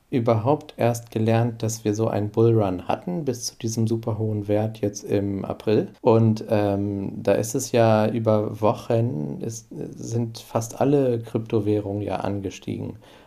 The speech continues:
und wurden wild hin und her getauscht und, äh, alle sind immer mehr wert gewesen. Und dann hat man jeden Tag irgendwelche Wertsteigerungen von zwei- bis dreistelligen Prozentzahlen gehabt und eine Woche später, äh, Wertverluste in zwei- bis dreistelligen Prozentzahlen.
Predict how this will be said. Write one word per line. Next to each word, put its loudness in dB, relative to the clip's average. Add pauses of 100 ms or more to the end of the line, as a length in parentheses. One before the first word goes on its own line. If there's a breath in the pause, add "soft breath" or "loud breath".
(120)
und -2
wurden 4
wild 6
hin 0
und 0
her 2
getauscht 0
und, -6
äh, -4
alle 2
sind 0
immer -2
mehr 0
wert 2
gewesen. 2 (320 loud breath)
Und -4
dann 2
hat 0
man 4
jeden 2
Tag -4
irgendwelche 0
Wertsteigerungen 2
von -6 (140)
zwei- 2
bis -4
dreistelligen 0
Prozentzahlen -2
gehabt -2
und -2
eine 0
Woche -2
später, 0
äh, -10 (280)
Wertverluste 2
in -2
zwei- 2
bis -4
dreistelligen -2
Prozentzahlen. -4